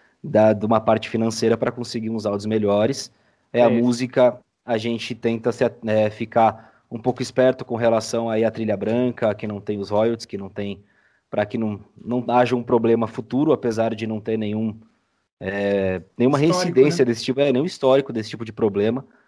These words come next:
Speaker 2: Uhum.
Speaker 1: mas a gente tenta se, ó, na medida do possível, obviamente,
Speaker 2: É.
Speaker 1: a gente
Speaker 2: Mas tem,
Speaker 1: tenta
Speaker 2: mas, é. Mas... eu falo pro pessoal, eu, eu faço muito, muito conteúdo, né, tanto no, nos sites que eu tenho, na internet, principalmente de vídeo e tal,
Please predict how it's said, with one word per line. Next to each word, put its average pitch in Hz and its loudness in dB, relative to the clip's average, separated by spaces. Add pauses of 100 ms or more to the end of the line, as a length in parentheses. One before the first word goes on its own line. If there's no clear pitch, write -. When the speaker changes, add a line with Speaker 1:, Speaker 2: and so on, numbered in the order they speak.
(360)
Speaker 2:
Uhum. 113 -6
Speaker 1:
mas 113 4
a 113 0
gente 120 -6
tenta 127 -2
se, 131 -2 (480)
ó, - 4
na 165 2
medida 196 2
do 190 -6
possível, 156 -4
obviamente, 123 -2
Speaker 2:
É. 135 -2 (440)
Speaker 1:
a - -10
gente 120 -6
Speaker 2:
Mas - 0
tem, 311 4
Speaker 1:
tenta 247 -2
Speaker 2:
mas, 220 6
é. 156 8 (720)
Mas... 208 2
eu 247 6
falo 269 6
pro 254 -2
pessoal, 202 4
eu, 214 4
eu 202 2
faço 208 0
muito, 202 -2
muito 175 -2
conteúdo, 156 2
né, 175 2
tanto 156 -6
no, 135 -12
nos 131 -8
sites 151 2
que - -6
eu 131 -2
tenho, 185 2
na 143 -2
internet, 139 -4
principalmente 147 -6
de 123 -10
vídeo 139 -2
e - -8
tal, 175 2